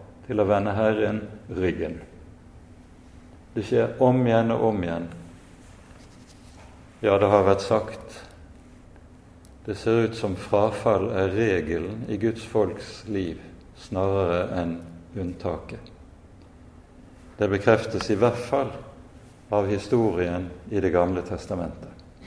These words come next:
Hvor meget arbeid Gud har for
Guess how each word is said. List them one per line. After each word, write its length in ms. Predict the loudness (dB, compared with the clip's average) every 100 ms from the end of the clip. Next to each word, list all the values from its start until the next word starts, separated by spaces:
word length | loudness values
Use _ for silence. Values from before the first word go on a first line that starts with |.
| -20 -20 -20 -20 -20 -20 -20 -20 -20 -20 -20 -20 -20 -20 -20 -20 -20 -20 -18 -8 4
Hvor 260 | 6 8 8
meget 400 | 8 8 6 4
arbeid 640 | 8 8 8 6 6 4 0
Gud 360 | 2 2 2
har 320 | 4 4 2 -4 -14 -18 -20 -20 -20 -20 -20
for 400 | -8 4 8 8